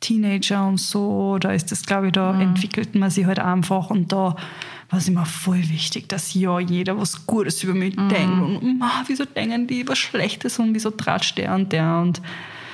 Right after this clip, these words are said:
Speaker 1: ja, irgendwann einmal lernt man halt einfach, dass das eh wurscht ist, weil wenn wer schlecht über dich denken will, denkt er immer schlecht über dich.
Speaker 2: Mhm.
Speaker 1: Und da kannst du dann selber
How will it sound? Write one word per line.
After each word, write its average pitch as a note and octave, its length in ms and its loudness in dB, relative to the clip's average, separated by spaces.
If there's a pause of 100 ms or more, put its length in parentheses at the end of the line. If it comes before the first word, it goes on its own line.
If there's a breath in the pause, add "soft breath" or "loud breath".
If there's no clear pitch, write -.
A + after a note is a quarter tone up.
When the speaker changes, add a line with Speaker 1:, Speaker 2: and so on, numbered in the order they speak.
(320 loud breath)
Speaker 1:
ja, A#3 320 2
irgendwann G3 360 4
einmal F#3+ 180 4
lernt E3 280 2
man F3 100 2
halt F3 120 0
einfach, D#3+ 360 0
dass - 240 -4
das - 240 -6
eh D3 160 2
wurscht F#3 260 0
ist, G3 240 -2
weil E3+ 180 0
wenn F#3+ 220 2
wer F#3 480 0
schlecht G#3 300 0
über G3+ 100 0
dich G3 120 -2
denken E3+ 360 0
will, G3 160 0
denkt F#3 300 0
er F#3 160 -2
immer A3 180 2
schlecht C4 320 -2
über C#4 160 -2
dich. D4 220 0
Speaker 2:
Mhm. F#3 160 2 (1200 loud breath)
Speaker 1:
Und G#3 160 0
da F#3 60 0
kannst F3+ 400 -2
du G3 80 0
dann F#3+ 180 0
selber F#3+ 760 0